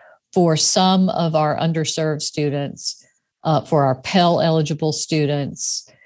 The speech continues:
So it, it's not across the board. It's not even yet. We've got a lot of work to do.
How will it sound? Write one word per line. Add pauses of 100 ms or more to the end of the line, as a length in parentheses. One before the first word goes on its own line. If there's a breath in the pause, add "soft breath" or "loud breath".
(300 soft breath)
So
it,
it's
not
across
the
board.
It's
not
even
yet.
We've
got
a
lot
of
work
to
do.